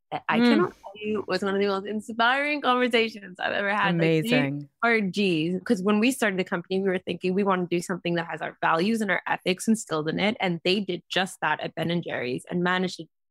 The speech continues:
Speaker 1: carry that on to the company even after it was sold, because they were so ingrained in the fiber of it.
Speaker 2: Yeah,
Speaker 1: I
Speaker 2: that's a
Speaker 1: love that.
Speaker 2: real success story to be able to do that, right?
Speaker 1: Totally.
Speaker 2: You said marriage therapy. I'm a big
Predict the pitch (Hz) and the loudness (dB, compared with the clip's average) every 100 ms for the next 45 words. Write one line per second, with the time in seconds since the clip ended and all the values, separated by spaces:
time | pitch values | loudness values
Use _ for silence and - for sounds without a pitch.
0 | _ - 220 233 254 202 180 - 208 269 | _ 0 2 4 2 2 0 0 2 2
1 | 247 - - 165 160 170 160 170 160 160 | 0 -4 -4 -4 0 0 0 -2 -4 -4
2 | 170 - 175 - 156 98 - - - _ | -6 -6 -10 -6 -6 -6 -12 -20 -20 _
3 | - 208 196 190 - 202 196 180 180 170 | 0 4 4 2 0 2 2 2 0 0
4 | 165 - _ - 175 160 147 - 92 180 | -2 -8 _ -6 -4 -4 -6 -6 0 2
5 | 170 165 202 196 180 175 170 180 185 175 | 2 2 2 2 2 2 4 4 4 2
6 | 160 - 180 - 175 165 - 160 147 147 | -2 -2 -2 2 2 2 -2 2 2 4
7 | 143 143 135 135 127 120 135 127 113 110 | 4 2 4 2 0 -2 -2 0 0 -2
8 | 120 127 139 156 - - _ _ _ - | -2 0 0 -2 -10 -20 _ _ _ 4
9 | 247 240 185 170 - 214 247 - 320 269 | 4 4 2 0 0 4 4 4 6 6
10 | 220 214 214 196 - - 202 190 185 170 | 6 6 4 0 -8 2 4 4 4 2
11 | 190 277 269 196 185 | 4 4 2 2 0